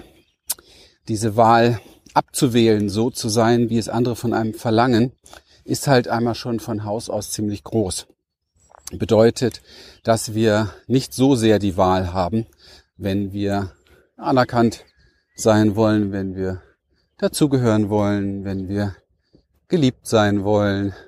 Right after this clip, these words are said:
<laughs> wenn wir Karriere machen wollen, Geld verdienen wollen, wenn wir vielleicht eine Partnerschaft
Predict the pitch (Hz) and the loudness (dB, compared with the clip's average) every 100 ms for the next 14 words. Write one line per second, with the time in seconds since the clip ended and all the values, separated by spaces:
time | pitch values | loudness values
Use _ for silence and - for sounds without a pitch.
0 | _ _ _ - 117 165 131 139 - - | _ _ _ -10 -6 -4 0 0 -2 -20
1 | - - _ _ 196 143 131 131 120 117 | -20 -20 _ _ 4 6 6 4 2 2
2 | 120 107 110 110 113 110 110 - 113 110 | -2 2 2 4 2 2 0 0 -2 0
3 | 107 101 110 104 101 101 101 98 101 95 | 0 0 0 2 0 0 -2 -2 -2 0
4 | 104 101 98 - _ _ _ _ _ 113 | 2 2 2 -8 _ _ _ _ _ -10
5 | 104 107 - - 113 117 113 95 - - | -6 -6 -8 -12 -8 -4 -4 -6 -12 -20
6 | _ _ 127 135 - 113 - 127 - - | _ _ 0 0 0 -6 -4 -4 -6 -12